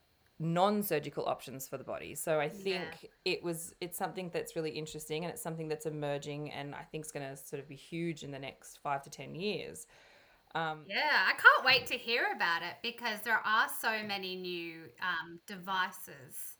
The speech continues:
Speaker 2: and treatments that I'm not aware of because they've come along since I've been in
Speaker 1: Yes.
Speaker 2: the industry. And I know you have a fancy new device as well, which I wanna hear all about. Um, but I
Speaker 1: We
Speaker 2: guess
Speaker 1: do.
Speaker 2: before, before we get
Speaker 1: Yeah.
Speaker 2: to all that,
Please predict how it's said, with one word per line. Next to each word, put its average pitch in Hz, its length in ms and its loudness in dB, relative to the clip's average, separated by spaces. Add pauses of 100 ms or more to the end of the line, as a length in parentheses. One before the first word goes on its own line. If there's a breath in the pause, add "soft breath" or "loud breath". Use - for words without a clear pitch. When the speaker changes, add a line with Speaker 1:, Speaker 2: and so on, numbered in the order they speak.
(500 soft breath)
Speaker 2:
and 185 160 -6
treatments 175 840 -6
that 202 220 -4
I'm 208 300 4
not 196 160 -2
aware 170 380 -6
of 170 180 -10
because 190 380 -10
they've 185 200 -6
come 190 340 -8
along 185 240 -6
since - 340 -10
I've 208 220 4
been 214 120 2
in 208 60 -6
Speaker 1:
Yes. 190 100 -4
Speaker 2:
the 180 140 -6
industry. 233 640 -8
And 196 100 -4
I 202 80 0
know 196 140 -4
you 190 360 -6
have 240 140 -4
a 202 60 -8
fancy 190 460 -6
new 180 140 -8
device 180 400 -4
as 185 140 -12
well, 254 240 8
which - 160 -6
I 208 60 0
wanna 185 240 -4
hear 175 260 -6
all 175 220 -12
about. 254 500 -4 (400 loud breath)
Um, 190 500 6
but 233 300 8
I 240 80 4
Speaker 1:
We 156 100 4
Speaker 2:
guess 143 60 -2
Speaker 1:
do. 151 200 8
Speaker 2:
before, 269 320 2 (120)
before 285 300 -2
we 349 180 -2
get 214 200 -2
Speaker 1:
Yeah. 147 200 0
Speaker 2:
to - 60 -8
all 175 220 -8
that, 135 320 -6